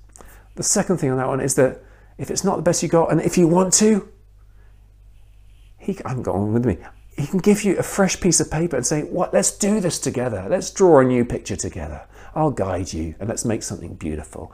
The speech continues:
And that's the fresh start that some of us need. And so you can have that.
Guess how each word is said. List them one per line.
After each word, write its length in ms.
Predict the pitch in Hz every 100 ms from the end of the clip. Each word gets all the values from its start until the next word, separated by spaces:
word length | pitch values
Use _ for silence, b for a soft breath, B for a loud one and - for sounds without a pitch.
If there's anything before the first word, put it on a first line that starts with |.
| B B
And 80 | 113
that's 160 | 127 -
the 100 | 107
fresh 380 | - 131 104 -
start 280 | 107 92
that 100 | 80
some 180 | - 101
of 80 | 90
us 160 | 80 -
need. 380 | 78 80 - - b b b -
And 140 | 107
so 80 | 117
you 220 | 113 127
can 160 | 110 92
have 200 | 82 -
that. 280 | 80 -